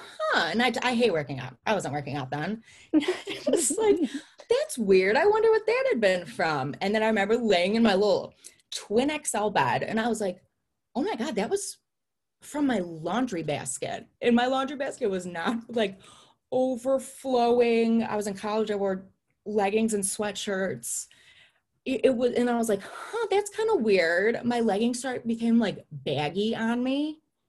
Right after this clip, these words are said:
Speaker 1: Leggings are not, the whole point is <laughs> leggings are
Speaker 2: Mm-hmm.
Speaker 1: not supposed to be baggy. Um, so that was when I was really like, "Oh shit, you know, something might not be right. What I thought I've been doing correctly this whole time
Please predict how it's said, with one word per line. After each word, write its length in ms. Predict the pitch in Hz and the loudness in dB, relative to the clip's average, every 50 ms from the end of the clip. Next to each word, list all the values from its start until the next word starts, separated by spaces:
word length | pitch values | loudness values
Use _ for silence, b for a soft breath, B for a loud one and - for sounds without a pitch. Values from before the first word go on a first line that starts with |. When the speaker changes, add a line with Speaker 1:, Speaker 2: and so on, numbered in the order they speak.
| _ _ _ _ _ _ _ - 233 - - | _ _ _ _ _ _ _ -20 -16 -10 -4
Speaker 1:
Leggings 300 | - 269 247 247 240 226 | -2 0 0 2 2 2
are 40 | 220 | 2
not, 200 | 202 - - - | 0 0 0 -2
the 80 | 226 | -2
whole 200 | 202 208 262 240 233 | 0 0 -2 -2 -2
point 240 | - 247 269 262 220 | -2 -4 -2 -2 -4
is 220 | - - - - _ _ _ _ _ _ - | -4 -6 -10 -12 _ _ _ _ _ _ -14
<laughs> 540 | - - - - 466 427 - - 523 - 254 | -12 -12 -2 0 0 0 2 0 -4 0 0
leggings 320 | 247 - 233 220 220 214 | 2 2 2 2 2 2
are 80 | 190 175 | 0 0
Speaker 2:
Mm-hmm. 40 | |
Speaker 1:
not 160 | 147 143 165 196 | 0 -2 -4 -4
supposed 220 | - 190 190 196 | -4 -6 -6 -6
to 40 | 226 | -4
be 80 | 254 - | -2 -2
baggy. 580 | 508 587 622 605 - - 208 180 175 160 - B B B B B B B B B B B B _ - | 0 0 0 0 2 2 2 2 2 -2 -4 B B B B B B B B B B B B _ -2
Um, 680 | 247 247 233 226 214 190 180 165 156 147 120 120 113 - _ _ _ _ _ _ _ _ _ _ - - | 0 2 4 4 4 4 2 0 -2 -4 -6 -8 -10 -12 _ _ _ _ _ _ _ _ _ _ -20 -12
so 240 | - - - 277 285 | -8 -4 -4 -2 -2
that 240 | 226 262 240 254 294 | 0 0 0 -2 -2
was 140 | 330 311 302 | -4 -4 -4
when 140 | 330 320 320 | -4 -2 -2
I 80 | 311 | -2
was 140 | 269 214 196 | -2 -4 -4
really 200 | 190 202 202 202 | -4 -4 -4 -4
like, 180 | 185 - - - _ - | -4 -6 -10 -16 _ -20
"Oh 480 | - - - - - 208 214 208 196 | -18 -18 -16 -16 -16 -18 -18 -16 -12
shit, 420 | - - - - 220 190 190 185 - _ _ _ _ _ _ _ _ _ _ _ _ _ _ _ _ _ | -8 -6 -6 -6 -6 -8 -10 -12 -16 _ _ _ _ _ _ _ _ _ _ _ _ _ _ _ _ _
you 120 | - 240 226 | 0 2 2
know, 100 | 202 185 | 2 0
something 380 | 185 - - 254 247 240 226 226 | -2 -4 -2 0 0 2 2 2
might 200 | 196 175 170 185 | 2 2 0 -2
not 600 | 185 185 180 180 180 175 175 170 170 170 - - _ _ _ _ _ _ _ _ _ _ - 147 | -4 -4 -2 -2 0 2 2 2 2 0 -2 -6 _ _ _ _ _ _ _ _ _ _ -4 0
be 160 | 196 185 175 | 0 2 4
right. 320 | 175 165 151 143 117 98 | 4 2 2 2 0 2
What 120 | 185 185 180 | 4 6 6
I 180 | 180 185 190 | 6 6 4
thought 320 | 190 190 196 175 170 160 - | 2 0 -2 -2 -2 -2 -2
I've 220 | - 170 170 156 131 | -2 -2 -2 -2 -2
been 140 | 170 160 147 | -4 -4 -2
doing 220 | 160 165 160 151 | -4 -4 -4 -4
correctly 480 | 143 - - 170 165 151 139 - 151 147 | -6 -8 -8 -6 -6 -6 -6 -4 -4 -4
this 160 | 147 143 135 | -4 -6 -6
whole 160 | - 151 147 | -6 -6 -8
time 640 | 139 - - 240 277 349 311 202 156 143 151 156 156 | -8 -8 -6 -6 -4 -2 -2 -2 -2 -2 -4 -6 -8